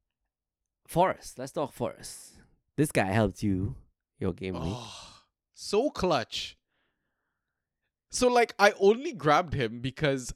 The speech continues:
Speaker 2: I was already losing my game week, and I was just like, "Man, fuck it. He's Argentinian. He won the World Cup.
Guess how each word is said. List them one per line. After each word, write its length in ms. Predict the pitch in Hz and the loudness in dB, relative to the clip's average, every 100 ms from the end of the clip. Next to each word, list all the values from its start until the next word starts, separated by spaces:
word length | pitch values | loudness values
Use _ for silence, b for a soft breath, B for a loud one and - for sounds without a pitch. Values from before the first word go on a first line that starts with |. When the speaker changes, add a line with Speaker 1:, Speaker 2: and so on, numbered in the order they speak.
| - | -2
Speaker 2:
I 80 | 139 | 2
was 180 | 147 | 4
already 240 | 151 175 202 | 4 4 4
losing 300 | 165 156 143 | 0 0 -2
my 140 | 117 | -4
game 280 | 104 113 101 | -2 -4 -4
week, 320 | 87 90 - _ | -8 -10 -16 _
and 280 | 117 117 117 | -4 -4 -2
I 80 | 123 | -4
was 140 | 147 | -4
just 200 | 156 147 | -8 -6
like, 240 | 160 151 135 _ _ _ - b b b b _ | -2 -2 -4 _ _ _ -20 b b b b _
"Man, 340 | 151 160 160 151 | -4 -2 -2 -4
fuck 280 | 139 117 | -6 -4
it. 160 | 107 104 _ _ | -6 -8 _ _
He's 160 | - 113 | -16 -8
Argentinian. 880 | 123 127 139 131 120 113 113 110 107 _ | -4 -4 -6 -8 -8 -6 -8 -10 -16 _
He 100 | 113 | -4
won 240 | 117 131 | -2 -2
the 80 | 127 | -2
World 280 | 104 104 - | -2 -4 -4
Cup. 320 | 113 104 | -6 -6